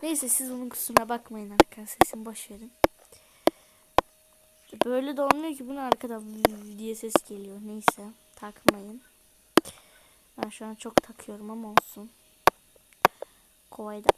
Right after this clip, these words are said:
Bunları eline almış gibi düşünün çünkü hiçbir şeye sığmıyor bunlar. Kovayı da atalım, boş verin.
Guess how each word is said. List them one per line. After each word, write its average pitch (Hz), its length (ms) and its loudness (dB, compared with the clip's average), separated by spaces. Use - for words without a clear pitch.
Bunları 285 440 -6
eline 269 260 -4
almış 262 200 -6
gibi 240 200 -12
düşünün 294 300 -8
çünkü 262 300 -10
hiçbir - 240 -10
şeye 247 220 -6
sığmıyor 226 480 -4
bunlar. 214 240 -14
Kovayı 247 340 -6
da 233 60 -14
atalım, 214 440 -16
boş 220 260 2
verin. 202 240 -12